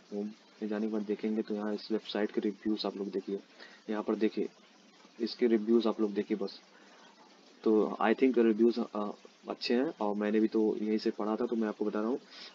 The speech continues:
और इसमें क्या है, बहुत ही, अ, most frequently questions जो है इनको include किया गया है। इसको बनाने वाले भी बीटेक के जो है, अ, बीटेक के जो pass out हैं, हैं, वो इन्होंने इसको बनाया, तो उनको अच्छे से पता है कि कौन सा क्वेश्चन जो है बार बार repeat होता है, जैसे सीओए हो गया, data structure हो गया, डीएसटीएल हो गया, computer system security हो गया।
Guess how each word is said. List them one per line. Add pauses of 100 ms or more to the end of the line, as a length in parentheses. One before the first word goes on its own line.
और
इसमें
क्या
है,
बहुत
ही,
अ,
most (100)
frequently
questions
जो
है
इनको
include
किया
गया
है।
इसको
बनाने
वाले
भी
बीटेक
के
जो
है,
अ, (400)
बीटेक
के
जो (140)
pass
out
हैं,
हैं,
वो
इन्होंने
इसको
बनाया,
तो
उनको
अच्छे
से
पता
है
कि
कौन
सा (220)
क्वेश्चन
जो
है (500)
बार
बार
repeat
होता
है,
जैसे
सीओए
हो
गया,
data
structure
हो
गया,
डीएसटीएल
हो
गया,
computer
system
security
हो
गया।